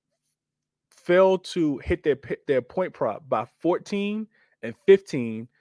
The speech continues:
in their last two games at home, catching six points or more. So their team total has gone under, um, by fourteen points and fifteen points in the, in the two last meetings in this spot against the Pelicans and the Suns. And we know the Cavs typically play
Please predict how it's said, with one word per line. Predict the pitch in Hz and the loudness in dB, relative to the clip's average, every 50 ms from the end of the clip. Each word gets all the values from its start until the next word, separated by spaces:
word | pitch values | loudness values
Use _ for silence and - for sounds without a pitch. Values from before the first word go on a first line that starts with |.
| _ _ _ _ - | _ _ _ _ -6
in | 135 143 | -4 -2
their | 139 127 123 | 0 0 2
last | 127 131 143 151 151 151 - | 2 4 2 2 0 -2 -4
two | - 151 135 | -6 -4 -4
games | 127 135 139 139 135 131 123 - - | -2 -4 -4 -2 -4 -6 -8 -8 -8
at | 120 117 87 | -6 -6 -6
home, | - - 143 139 135 123 123 | -6 -4 -4 -4 -2 -4 -6
catching | - - 143 - - 123 | -6 -8 -8 -6 -8 -12
six | - - 143 - - | -10 -10 -12 -12 -10
points | - 139 123 120 - | -8 -8 -8 -8 -8
or | 120 110 | -8 -8
more. | 113 120 120 110 - - - _ _ | -6 -4 -4 -4 -6 -8 -16 _ _
So | - - 127 | -6 -2 0
their | 127 139 151 | 2 2 2
team | 147 - 180 165 147 | 2 0 -6 -6 -6
total | 135 - 160 160 156 143 | -4 -2 -2 0 0 0
has | 127 127 | -2 -4
gone | 120 131 123 120 - _ - | -4 -4 -6 -6 -6 _ -6
under, | 135 147 143 117 107 - - _ _ _ _ _ _ _ _ _ _ _ _ - | -4 -4 -2 -4 -4 -6 -8 _ _ _ _ _ _ _ _ _ _ _ _ -6
um, | 123 120 117 113 107 107 104 | -4 -4 -2 -2 -4 -6 -4
by | 113 120 113 113 _ | -4 -4 -4 -4 _
fourteen | - 165 170 160 - - 196 196 185 | -2 -2 -2 -2 -2 -4 -4 -4 -4
points | - - 185 185 175 - | -4 -4 -4 -4 -4 -6
and | 120 - | -8 -6
fifteen | - 160 156 160 - 143 135 131 | -4 -6 -6 -4 -4 -6 -6 -4
points | 131 139 123 123 123 120 | -4 -4 -6 -6 -6 -6
in | 113 | -8
the, | 110 107 - - | -8 -8 -10 -8
in | 131 123 | -6 -6
the | 123 117 | -6 -6
two | - - - 151 147 143 | -8 -4 -2 -2 -2 -2
last | 123 123 131 131 131 123 120 - | -2 -2 0 2 2 0 0 -2
meetings | 123 120 131 127 123 117 113 107 - - - - | -4 -4 -2 -2 -2 -4 -6 -8 -12 -16 -12 -8
in | 123 120 | -6 -4
this | 127 127 - | -4 -6 -8
spot | - - 120 113 110 | -4 -4 -2 -2 -2
against | 113 110 110 - - | -2 -4 -6 -12 -12
the | - - | -16 -10
Pelicans | - - 160 165 165 160 - 165 156 156 - _ _ - _ - - - | 0 2 2 2 2 -2 -4 -10 -10 -10 -14 _ _ -20 _ -16 -4 -4
and | 127 123 | -2 -2
the | 110 | -2
Suns. | - - - 156 156 151 113 95 90 98 - - | -8 -6 -2 0 0 0 0 -2 -6 -12 -14 -10
And | 123 120 | -8 -6
we | 127 | -4
know | 120 143 165 160 | 0 2 2 2
the | 127 | 0
Cavs | - - - 185 208 196 - - | -2 -4 -4 0 0 0 0 -2
typically | - 156 131 - 127 127 127 | -6 -10 -10 -10 -10 -10 -10
play | 123 - 135 120 113 113 | -8 -4 -2 -2 -2 -2